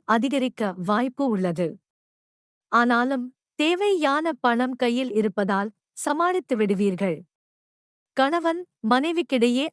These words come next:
அந்நியோன்யம் அதிகரிக்கும். வெளியூரில் இருந்து எதிர்பார்த்த செய்தி கிடைக்கும். பிள்ளைகளால் மகிழ்ச்சி உண்டாகும். புதிய முயற்சிகளை பிற்பகலுக்கு மேல் தொடங்கவும். வியாபாரத்தில்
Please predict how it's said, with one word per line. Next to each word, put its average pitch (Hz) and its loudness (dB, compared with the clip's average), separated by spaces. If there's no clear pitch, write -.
அந்நியோன்யம் 277 0
அதிகரிக்கும். 196 -2
வெளியூரில் 349 2
இருந்து 254 0
எதிர்பார்த்த 262 0
செய்தி 247 0
கிடைக்கும். 185 -4
பிள்ளைகளால் 294 2
மகிழ்ச்சி 233 0
உண்டாகும். 220 0
புதிய 349 2
முயற்சிகளை 247 2
பிற்பகலுக்கு 254 0
மேல் 240 0
தொடங்கவும். 180 -2
வியாபாரத்தில் 294 0